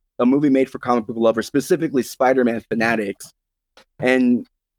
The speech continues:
while I've been a fa-, a Spider-Man fan my whole life, and most of the references and, uh, callbacks and, you know,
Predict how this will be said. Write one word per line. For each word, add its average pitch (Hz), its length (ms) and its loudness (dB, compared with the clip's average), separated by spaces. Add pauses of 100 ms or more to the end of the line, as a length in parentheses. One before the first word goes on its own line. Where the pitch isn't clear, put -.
(160)
while 143 180 4
I've 175 160 2
been 214 100 0
a 147 60 0
fa-, 156 220 0
a 135 60 0
Spider-Man 151 420 0
fan 139 420 0
my 117 140 2
whole 139 200 0
life, 151 300 0
and 117 340 0 (540)
most 170 320 2
of 190 80 -4
the 160 80 2
references 139 720 0
and, 117 240 0
uh, 107 320 0 (240)
callbacks 131 680 0
and, 113 280 0
you 117 60 0
know, 113 280 -2